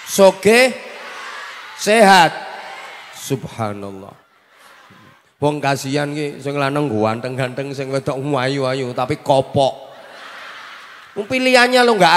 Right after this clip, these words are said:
ada itu. Coba tak ulang. Pilihannya itu dua. Satu,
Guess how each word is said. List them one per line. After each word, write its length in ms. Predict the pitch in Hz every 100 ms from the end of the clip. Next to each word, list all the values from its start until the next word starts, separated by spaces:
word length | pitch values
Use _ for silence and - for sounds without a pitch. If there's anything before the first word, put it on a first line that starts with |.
| 175
ada 220 | - 175
itu. 400 | 156 143 131 120 123 - - - - - _ _ _ _ _ _ _ _ _ _ _ _ _ _ _ _ _
Coba 360 | 214 214 180 147
tak 160 | 170 196
ulang. 360 | 202 165 127 113 - - -
Pilihannya 560 | 196 208 196 202 208
itu 140 | 202 196
dua. 480 | 156 160 151 117 92 - - - _ _ _ _ _
Satu, 560 | - 160 220 196 147